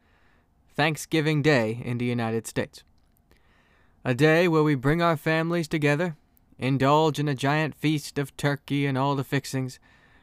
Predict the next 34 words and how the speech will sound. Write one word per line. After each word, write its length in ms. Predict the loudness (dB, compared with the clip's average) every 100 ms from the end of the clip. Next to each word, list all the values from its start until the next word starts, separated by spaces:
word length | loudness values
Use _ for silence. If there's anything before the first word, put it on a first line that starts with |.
| _
watch 260 | 2 4 4
some 200 | 0 -4
football, 600 | 0 0 2 4 4 0 -6 -20 _ -6
and 160 | -4
be 140 | 0 0
gracious 560 | 4 4 2 -4 -6
for 240 | -10 -4 0
all 140 | 0
that 100 | -2
we 140 | -2
have. 320 | -4 -4 -10 -20 -20 _ _ _ _ _ _ _ _ _ _ _ _ -4
Because 300 | 0 4 4
if 100 | 4
we 100 | 4
needed 380 | 4 6 6 4
just 220 | 0 -2
one 340 | -2 0 0
day 180 | 0 0
of 120 | -2
the 120 | -2 -2
year 260 | 0 0
to 120 | 0
be 120 | -4 -4
gracious 520 | 2 2 0 -4 -8
for 240 | -6 -4
all 160 | -2 -2
that 80 | -4
we 140 | -6
have, 520 | -2 0 0 -2 -4 -14 -16 _ -20 -20 _ _ _
it 140 | -2 0
couldn't 220 | 2 2
have 100 | 0
come 240 | 0 -2
quicker. 340 | -2 -6 -6